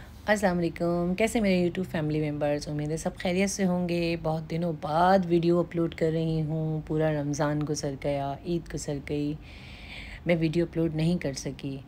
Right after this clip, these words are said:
तो आज आपके लिए एक बहुत ही अच्छी और बेहतरीन वीडियो लेके आई हूँ। उम्मीद हो आपको, उम्मीद है आपको पसंद आएगी। आपने हमारी मॉडल का बिफोर, अ, देखा।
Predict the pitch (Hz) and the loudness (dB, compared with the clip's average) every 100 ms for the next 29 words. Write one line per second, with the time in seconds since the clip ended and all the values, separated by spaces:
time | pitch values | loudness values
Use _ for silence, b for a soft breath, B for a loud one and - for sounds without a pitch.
0 | B B B - 165 175 165 - 180 170 | B B B -2 0 2 0 0 -2 0
1 | 156 156 190 190 - - 185 202 190 165 | 2 6 4 4 -4 -6 -2 2 4 4
2 | 170 175 175 165 156 156 151 147 151 175 | 0 0 0 0 -2 -2 -4 -4 -4 0
3 | 180 196 185 180 175 139 - - - 175 | 0 4 4 6 4 0 -4 -12 -4 -2
4 | 175 165 147 - 165 165 147 131 143 - | 0 0 -2 -4 -6 -4 -2 -4 -8 -12
5 | - - - - - - - B B B | -16 -16 -16 -16 -16 -16 -16 B B B
6 | B B B B - - 160 - 180 175 | B B B B -14 0 2 4 2 2
7 | 175 170 170 170 185 160 160 180 165 170 | 2 0 -2 0 0 0 -4 -2 0 0
8 | 175 175 170 165 160 156 185 214 | -2 -4 -4 -4 -4 -2 -2 -2